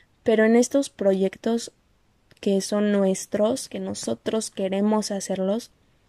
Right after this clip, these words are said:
siento que la motivación siempre va a estar ahí en el disfrutar lo que estamos haciendo, ¿no?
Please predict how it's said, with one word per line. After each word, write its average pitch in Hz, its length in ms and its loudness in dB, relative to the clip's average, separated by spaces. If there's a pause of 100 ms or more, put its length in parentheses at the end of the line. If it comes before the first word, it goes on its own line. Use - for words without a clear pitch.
(160)
siento 240 360 4
que 196 340 2 (440)
la 202 260 0
motivación 196 1040 0 (640)
siempre 233 500 2
va 226 80 6
a 220 60 6
estar 214 260 0
ahí 208 320 2
en 214 140 -2
el 196 160 0
disfrutar 190 800 -4
lo 220 100 0
que - 80 -4
estamos 196 480 -4
haciendo, 180 560 -6
¿no? 214 280 -6